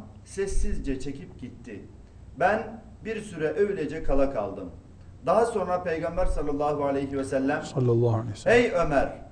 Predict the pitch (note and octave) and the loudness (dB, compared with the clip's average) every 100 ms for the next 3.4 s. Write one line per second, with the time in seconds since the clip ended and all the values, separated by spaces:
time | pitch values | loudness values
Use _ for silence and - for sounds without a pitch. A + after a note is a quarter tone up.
0 | - - - - A3 A#3+ A3 G3+ A3 G#3+ | -20 -20 -8 2 4 4 0 4 4 2
1 | G#3 F#3 G3 - A3+ G#3 D3 C3+ G3 B3 | -6 -10 -12 -6 -4 -2 -2 -2 -2 4
2 | A3 D#3 C3 - B2+ G2+ G2+ - - - | 4 4 -4 -6 -10 -10 -12 -18 -18 -12
3 | G#2+ G2+ - F2+ | -8 -8 -10 -12